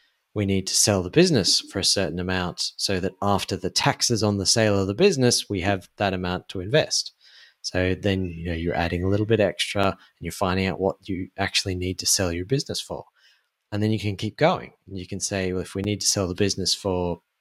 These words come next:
two million, three million, four million," which honestly is about the number that most people need for the never have to work again number,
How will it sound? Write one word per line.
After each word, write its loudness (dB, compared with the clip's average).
two 2
million, 0
three -6
million, -2
four 4
million," 6
which -2
honestly -2
is -4
about -2
the -4
number -4
that -6
most -8
people -6
need -6
for -16
the -4
never -2
have 0
to -2
work -2
again -2
number, 2